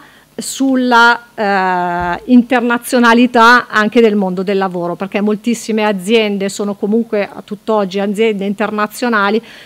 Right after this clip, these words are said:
per cui un'esperienza all'estero può essere un buon trampolino di lancio. Eh, in breve, quali sono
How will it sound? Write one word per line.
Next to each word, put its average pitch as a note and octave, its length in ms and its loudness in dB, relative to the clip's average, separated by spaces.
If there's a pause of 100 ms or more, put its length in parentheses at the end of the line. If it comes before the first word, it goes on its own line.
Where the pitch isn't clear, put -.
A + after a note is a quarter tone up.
per A#3 180 0
cui A#3 180 2
un'esperienza A3 760 0
all'estero G#3 720 0 (240)
può A3 140 4
essere G#3+ 380 0
un G#3 240 0
buon A3 380 4
trampolino G3+ 640 0
di F#3+ 140 -2
lancio. F#3 640 -6 (1800)
Eh, B3+ 440 0 (240)
in C#4+ 220 0
breve, E4 520 4
quali D4 260 2
sono E4 880 -4